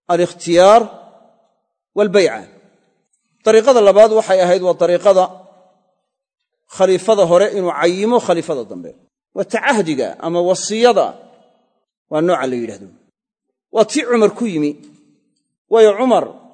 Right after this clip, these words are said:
saxaabadu kamay tashan. Abubakar baa yidhi, "Aniga dabaday,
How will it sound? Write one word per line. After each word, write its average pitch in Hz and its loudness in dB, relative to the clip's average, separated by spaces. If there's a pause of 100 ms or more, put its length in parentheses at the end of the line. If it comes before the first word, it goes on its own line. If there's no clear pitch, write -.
(580)
saxaabadu 240 -2
kamay 240 0
tashan. 151 -8 (1040)
Abubakar 202 0
baa 190 2
yidhi, 180 -2
"Aniga 190 0
dabaday, 151 -2